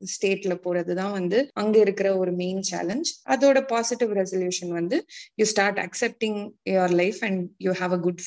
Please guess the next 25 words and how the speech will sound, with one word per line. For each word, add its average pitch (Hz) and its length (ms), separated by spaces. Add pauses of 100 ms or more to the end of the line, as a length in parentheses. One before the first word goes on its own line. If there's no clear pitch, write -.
feeling 180 220
about 170 360
it. 165 140
So 240 180
இதெல்லாம் 262 520
தான் 254 200
வந்து 214 280 (140)
stages 220 420
of, 190 140 (300)
uh, 175 400 (280)
growing 202 400
and, 180 320 (160)
uh, 175 360
development 185 480
in 180 100
a 170 60
person's 175 480
life. 175 300 (160)
Um, 208 520
இதோட 247 340
இம்பார்ட்டன்ஸ் 262 640
என்னன்னா, 202 640
so 220 340
ஒரு 214 240
ஒரு 302 200